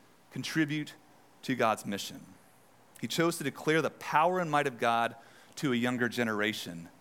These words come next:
And, and we might call that today evangelism. He chose to share the gospel. He chose to declare who God is. That's what he found to do in the state that he was in. That's observation one. He found what he could do. Observation number two about the psalmist is this. The psalmist is an example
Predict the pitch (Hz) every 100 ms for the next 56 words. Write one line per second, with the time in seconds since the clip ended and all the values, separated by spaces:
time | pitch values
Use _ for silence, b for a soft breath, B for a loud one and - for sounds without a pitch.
0 | B B B - 104 104 123 131 139 123
1 | - 120 123 - 113 110 110 104 98 110
2 | - 87 - - - - 131 - 143 135
3 | - 120 B B - - 147 151 135 117
4 | 113 113 104 107 127 147 135 - 120 -
5 | 135 135 135 127 B B - - 180 190
6 | 151 147 131 110 - 135 156 - 143 143
7 | 147 143 131 131 B - - 131 131 127
8 | - 113 104 98 95 B B - 113 113
9 | 123 113 104 107 98 92 95 80 67 -
10 | - - - - - - _ - 107 107
11 | 107 110 110 117 104 92 90 - 113 113
12 | 123 117 101 85 - B B B - 120
13 | 131 139 135 139 127 - 139 123 123 -
14 | 127 123 120 110 117 120 117 - - 147
15 | 165 160 143 135 127 107 110 117 131 170
16 | 180